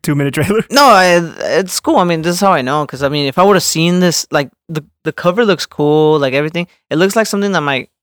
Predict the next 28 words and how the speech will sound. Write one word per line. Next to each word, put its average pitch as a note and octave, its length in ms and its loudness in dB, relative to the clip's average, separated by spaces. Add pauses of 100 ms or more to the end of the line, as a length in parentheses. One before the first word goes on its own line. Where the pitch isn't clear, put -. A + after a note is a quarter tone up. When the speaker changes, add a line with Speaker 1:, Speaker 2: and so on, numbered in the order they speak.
(120)
Speaker 2:
like, C#3+ 280 -4
I C3+ 60 0
might C#3+ 240 -2
get, C#3 240 -2 (180)
like, C#3+ 240 -4
convinced C#3+ 720 -6
into, B2 480 -4 (200)
to C3+ 100 -2
watching B2+ 460 -2
by C#3 100 0
Speaker 1:
Mm. A#2 80 -2
Speaker 2:
Wendy. C#3 300 -4
Like, B2+ 280 -4
like, C3 180 -10
if B2 80 -14
she C3 200 -8
makes B2 280 -10
me B2+ 120 -10
watch A2+ 260 -8
it. D3+ 160 -6 (160)
I'm D3+ 100 -2
like, A#2 140 -2
Speaker 1:
Uh-huh, G#2+ 140 -6
Speaker 2:
"Ugh." A2+ 40 -8
Speaker 1:
but C3 220 0
now B2+ 240 -2
you A#2+ 160 0
know. A#2+ 300 -2